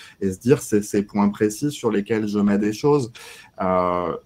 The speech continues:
nous, les limites de la gamification qu'on a, et de façon générale, c'est qu'il faut que ça soit dans l'intérêt de l'apprenant déjà, euh, que, euh, on sache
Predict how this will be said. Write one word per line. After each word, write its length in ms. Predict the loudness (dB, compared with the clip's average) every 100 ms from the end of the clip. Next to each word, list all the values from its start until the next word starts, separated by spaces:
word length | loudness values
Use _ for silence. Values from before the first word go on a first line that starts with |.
| -8
nous, 260 | 0 2 4
les 100 | 4
limites 320 | 4 4 4
de 120 | 2
la 160 | 2 2
gamification 840 | 0 0 -2 -4 -2 -4 -4 -6
qu'on 240 | -2 0
a, 160 | 0 -2
et 20 |
de 60 | -4
façon 380 | -6 -8 -8
générale, 400 | -4 0 2 0
c'est 100 | -2
qu'il 140 | -12 -8
faut 100 | -8
que 80 | -6
ça 140 | -8
soit 180 | -4 -2
dans 100 | -2
l'intérêt 440 | -2 -4 -2 -2
de 40 | -2
l'apprenant 520 | -4 -4 -2 0 0
déjà, 420 | 0 2 0 -2 _ -20 -20 -20 -14
euh, 420 | -10 -8 -6 -8 -8
que, 180 | -8
euh, 320 | -4 -2 -4 -6
on 140 | -10
sache 400 | -6 -4 -4 -6